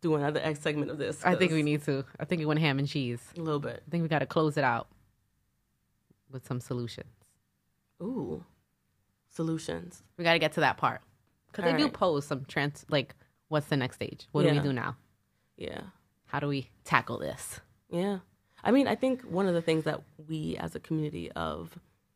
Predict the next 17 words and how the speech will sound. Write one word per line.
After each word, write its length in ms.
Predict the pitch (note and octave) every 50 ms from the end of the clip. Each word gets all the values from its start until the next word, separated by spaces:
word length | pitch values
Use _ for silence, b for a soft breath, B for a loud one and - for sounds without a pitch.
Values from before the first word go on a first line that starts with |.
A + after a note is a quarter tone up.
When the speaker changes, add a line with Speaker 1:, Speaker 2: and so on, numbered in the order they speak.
| _ _ _ _ _ _ _ _ _ _ _ _ _ _ -
Speaker 1:
like 520 | F3 F3 E3+ E3 E3 E3 E3 - - - - _ _ _ _
status 560 | - - - - D#3+ D3 D3 D3 C#3+ C#3+ - -
people 500 | - - - - - - - - G3 F#3 - _ _ _ _ _ _ _ _ _ _ _
should 580 | - - - - F#3 F3 E3+ E3 D#3+ E3 - - _ _
think 220 | - E3+ D#3+ D#3+ E3
about 460 | E3 E3 D#3+ D#3 D#3+ E3 - - - _ _ _ _ _ _ _ _ _ _ _ _ -
not 220 | F3+ F#3 F#3+ G#3
always 280 | G#3 G#3+ G#3 F#3 F3 -
separating 460 | - E3+ E3 E3 - D#3+ D#3 D3+ D3
ourselves 380 | C#3+ D3 - C#3+ C#3+ D3 - - -
out, 400 | D3 C#3+ D#3+ A#3 - - - - - _ _ _ _ _ _ _ _ _ _ _ _ _ _ _ _ _ _ - F3
trying 440 | - - - - G3 F#3+ F#3+ F#3+ F#3+
to 440 | - - F#3 D#3+ E3 - - F#3 - _ _ - D#3+ D#3+
reach 220 | F3 F3+ F3 - -
out, 520 | D#3+ D#3+ D#3 D3+ - - _ - - - - _ _ _ _ _ _ _ _ _ _ _ _ _ _ _ _ _ _ _ -
offer 760 | E3 E3 E3+ E3 - F#3 E3+ E3 D#3 D3 G#2+ G2 F#2 F2+ F2+ - _ -
advice, 640 | E3 D#3+ D#3 D#3+ C#3 A#2+ - - - - - -